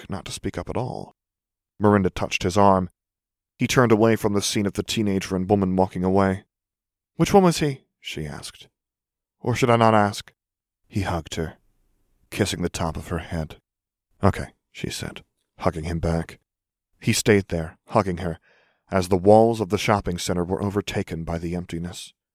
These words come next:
Stars and nebulas, and a civilization being devoured. The last things to go were him,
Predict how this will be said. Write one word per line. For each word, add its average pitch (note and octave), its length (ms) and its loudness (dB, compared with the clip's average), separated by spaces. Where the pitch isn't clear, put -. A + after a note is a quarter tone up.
Stars G#2 560 4
and F2+ 180 -4
nebulas, F2 540 -4
and G2+ 120 -6
a F#2+ 60 -4
civilization F#2+ 800 0
being E2 300 -6
devoured. E2+ 600 -8
The G2+ 100 4
last G2+ 380 2
things F#2+ 220 0
to G2 100 -6
go F#2+ 260 6
were F#2+ 140 4
him, A2+ 440 -6